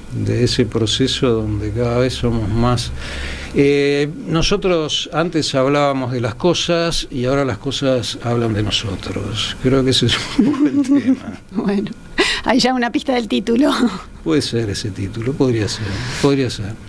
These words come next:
Speaker 2: Bueno,
Speaker 1: Podría ser.
Speaker 2: bueno, Rodrigo, te agradezco mucho. Se nos termina el tiempo. Igual, antes de despedirnos, eh, quería hacer algunas recomendaciones.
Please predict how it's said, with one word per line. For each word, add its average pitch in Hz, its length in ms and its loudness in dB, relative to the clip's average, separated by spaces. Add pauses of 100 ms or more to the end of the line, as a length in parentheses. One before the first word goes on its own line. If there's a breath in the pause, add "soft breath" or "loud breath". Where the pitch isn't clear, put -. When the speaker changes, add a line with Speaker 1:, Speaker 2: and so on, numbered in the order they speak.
(200)
Speaker 2:
Bueno, 214 280 2
Speaker 1:
Podría - 300 0
ser. - 160 -8 (140)
Speaker 2:
bueno, 214 260 2
Rodrigo, 220 320 2
te 233 80 0
agradezco 226 380 0
mucho. 247 280 0
Se 226 80 -4
nos 208 200 0
termina 247 400 2
el 233 80 0
tiempo. 262 180 2
Igual, 233 300 2
antes 247 340 2
de 208 220 0
despedirnos, 220 640 2
eh, 202 240 -2
quería 208 220 2
hacer 220 140 0
algunas 226 300 0
recomendaciones. 214 960 0